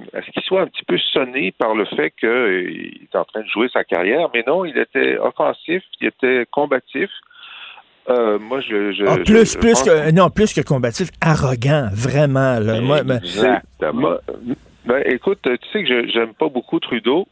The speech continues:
Speaker 1: Moi, je l'ai trouvé, euh, j'ai trouvé que, que, qu'il a pris sa place. Maintenant, au, euh, O'Toole, écoute,
Speaker 3: Et, et celle des
Speaker 1: on
Speaker 3: autres.
Speaker 1: s'att-, on s'attendait, on s'attendait à ce que, euh, ce soit sa soirée.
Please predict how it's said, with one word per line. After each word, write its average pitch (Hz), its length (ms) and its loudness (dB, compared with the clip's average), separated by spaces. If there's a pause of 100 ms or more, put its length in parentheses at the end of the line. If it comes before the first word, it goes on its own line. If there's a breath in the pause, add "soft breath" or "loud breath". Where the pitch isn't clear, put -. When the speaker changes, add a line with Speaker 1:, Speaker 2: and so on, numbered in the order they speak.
Speaker 1:
Moi, 143 300 -2
je 127 140 -2
l'ai 120 240 -2
trouvé, 127 640 -4
euh, 95 240 2
j'ai 107 80 -6
trouvé 110 280 -2
que, 95 360 -2 (100)
que, 90 200 -4
qu'il - 180 -4
a - 20 -6
pris - 300 -8
sa 113 100 0
place. 98 340 -2 (840 loud breath)
Maintenant, 135 320 0
au, 131 140 0 (380)
euh, 110 200 2
O'Toole, 202 760 -2
écoute, 107 400 -2 (120)
Speaker 3:
Et, 113 80 0
et 113 100 -4
celle 117 240 -2
des 117 80 -6
Speaker 1:
on 117 80 -4
Speaker 3:
autres. 98 240 -2 (480 loud breath)
Speaker 1:
s'att-, 90 340 -4 (140)
on 117 160 -2
s'attendait, 190 800 -2
on 123 120 -2
s'attendait 185 580 -4
à 135 120 0
ce - 160 -14
que, 151 80 -2
euh, 101 720 2
ce 120 60 -4
soit 160 320 0 (140)
sa 180 140 0
soirée. 113 540 0